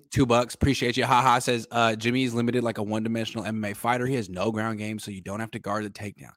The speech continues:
This is why we'll never be champ." Agree. That's why I said today, I was like, "Niners, you gotta allow, encourage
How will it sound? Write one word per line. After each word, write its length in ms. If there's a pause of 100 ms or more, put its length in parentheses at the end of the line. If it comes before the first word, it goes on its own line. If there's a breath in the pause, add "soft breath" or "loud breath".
(300 soft breath)
This 100
is 20
why 100
we'll 60
never 180
be 100
champ." 300
Agree. 320 (240 soft breath)
That's 220
why 120
I 40
said 200
today, 300
I 80
was 160
like, 220 (320)
"Niners, 440 (200)
you 140
gotta 460 (280)
allow, 800
encourage 760